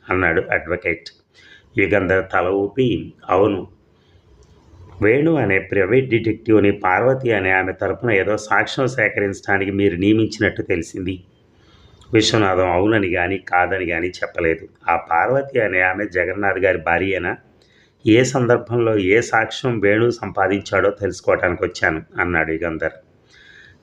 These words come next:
"క్లయింట్కి సంబంధించిన విషయాలు ఎవరికీ వెల్లడి చేయకూడదనే నియమం ఉంది మా వృత్తిలో. మీ వృత్తిలో ఉన్నటువంటి నియమం ఉందనుకుంటాను." "నిజమే,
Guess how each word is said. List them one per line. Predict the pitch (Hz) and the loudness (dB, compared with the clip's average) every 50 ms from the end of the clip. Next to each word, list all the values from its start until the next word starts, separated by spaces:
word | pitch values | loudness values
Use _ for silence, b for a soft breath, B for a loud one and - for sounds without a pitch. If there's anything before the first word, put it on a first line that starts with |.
| _ | _
"క్లయింట్కి | - 107 95 104 123 123 127 127 127 135 | -2 0 2 2 0 -2 -2 2 2 2
సంబంధించిన | 135 131 117 104 104 110 107 104 101 - 104 104 | 4 4 0 0 2 2 0 0 -2 -2 -2 -2
విషయాలు | 98 98 101 - - 98 92 | -2 -2 -2 0 0 2 2
ఎవరికీ | 87 80 82 92 101 - - 113 | 2 2 2 0 0 0 -2 -2
వెల్లడి | 87 82 82 87 98 101 110 | 0 0 0 2 2 0 0
చేయకూడదనే | 107 - 107 95 90 80 92 90 87 87 92 90 90 | -2 -2 -2 -2 0 0 0 0 2 2 0 2 2
నియమం | 87 90 92 98 101 98 95 90 | 2 2 2 2 2 2 2 2
ఉంది | 90 87 85 90 | 2 2 2 2
మా | 82 80 82 | 2 2 2
వృత్తిలో. | 82 82 - - - - - 92 80 73 - - _ _ _ | 2 2 2 -2 -4 -6 -4 -4 -4 -4 -6 -10 _ _ _
మీ | - - 95 98 | 0 2 2 4
వృత్తిలో | 98 107 110 107 - 107 98 92 | 4 2 2 0 0 2 2 2
ఉన్నటువంటి | 90 90 87 - - 95 85 - 95 | 2 0 -2 -2 -4 -8 -8 -8 -6
నియమం | 90 90 95 98 98 95 90 | -4 -2 -2 0 0 -2 -2
ఉందనుకుంటాను." | 90 90 90 95 92 87 - 101 92 92 - 98 95 98 - - _ B B B B B B B B B B B B B B - | -2 0 0 -2 -2 -2 -2 -4 -4 -2 -2 -2 -2 -2 -4 -8 _ B B B B B B B B B B B B B B -2
"నిజమే, | 98 92 90 101 95 92 87 | -2 0 2 2 0 2 0